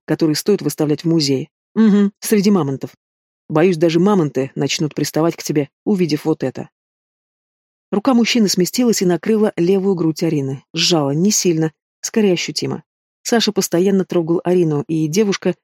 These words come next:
позволяла. Не потому что так надо, потому что сама хотела. Более того, у неё появлялась потребность в его прикосновениях. Сама она тоже начала к нему тянуться, не могла иначе.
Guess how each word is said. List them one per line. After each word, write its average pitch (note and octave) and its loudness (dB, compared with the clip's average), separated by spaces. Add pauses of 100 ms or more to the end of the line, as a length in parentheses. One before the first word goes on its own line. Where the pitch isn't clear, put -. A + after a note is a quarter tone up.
(200)
позволяла. F3 0 (260)
Не G3 0
потому C#4+ 0
что - -6
так - -2
надо, D3 0 (280)
потому F3+ 0
что - -6
сама A#3+ 2
хотела. D3 -4 (360)
Более E3+ 2
того, C#3 -4 (160)
у F#3 -2
неё F3 2
появлялась E3+ 0
потребность F3+ -2
в - -8
его F#3 0
прикосновениях. F3+ -4 (460)
Сама C4 0
она A#3 4
тоже G#3 0
начала E3 0
к - -8
нему E3+ 2
тянуться, D3+ -2
не E3+ 0
могла D#3+ 0
иначе. C3+ -8